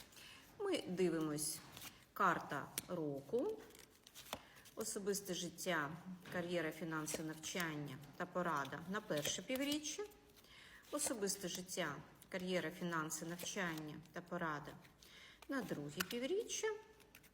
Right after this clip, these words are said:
позитив року,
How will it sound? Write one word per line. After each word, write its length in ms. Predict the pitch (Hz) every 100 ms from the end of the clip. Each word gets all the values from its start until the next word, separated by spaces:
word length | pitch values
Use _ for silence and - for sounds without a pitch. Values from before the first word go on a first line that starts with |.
| - - - - - - - - - - -
позитив 680 | 220 185 160 - 180 233 -
року, 500 | 262 294 302 - 453